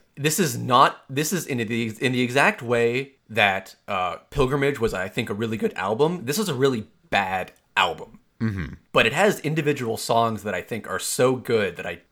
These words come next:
Speaker 1: that I'm okay with it.
Speaker 2: Can I, can I guess what those, what those are?
Speaker 1: Please, I want you to, yes.
Speaker 2: Okay. Jay Byers.
Speaker 1: Yes, okay. Yeah, I'm happy. You don't even need to say anything else.
Speaker 2: Yeah. Jay Byers, No Time Not Mine, Self Similarity,
Speaker 1: Yep. Yep.
Speaker 2: uh, E thirteen.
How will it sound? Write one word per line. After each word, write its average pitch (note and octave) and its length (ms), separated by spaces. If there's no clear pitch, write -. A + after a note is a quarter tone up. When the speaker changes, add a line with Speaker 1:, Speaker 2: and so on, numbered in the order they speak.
Speaker 1:
that A2 200
I'm G#2+ 160
okay G#2 320
with D#2 200
it. - 120
Speaker 2:
Can D3+ 140
I, A2+ 120
can B2+ 160
I G#2 60
guess G2+ 460
what G#2 180
those, F#2+ 360
what G#2 160
those E2+ 160
are? F2+ 300
Speaker 1:
Please, B2 360
I G2+ 100
want G#2+ 280
you G2 100
to, E2 180
yes. D#2+ 640
Speaker 2:
Okay. G#2+ 300
Jay C#3 220
Byers. B2+ 580
Speaker 1:
Yes, C3 300
okay. G2+ 300
Yeah, C#3+ 220
I'm C3+ 120
happy. A2 260
You F2+ 60
don't C3 180
even C3 100
need A#2+ 120
to G#2 60
say A2 120
anything F#2 240
else. - 320
Speaker 2:
Yeah. - 60
Jay F#3 140
Byers, D#3+ 440
No D3 160
Time F3 260
Not E3 180
Mine, G#2+ 340
Self D#3 260
Similarity, A#2+ 680
Speaker 1:
Yep. A#2 220
Yep. - 20
Speaker 2:
uh, A2 220
E F3 160
thirteen. C3+ 600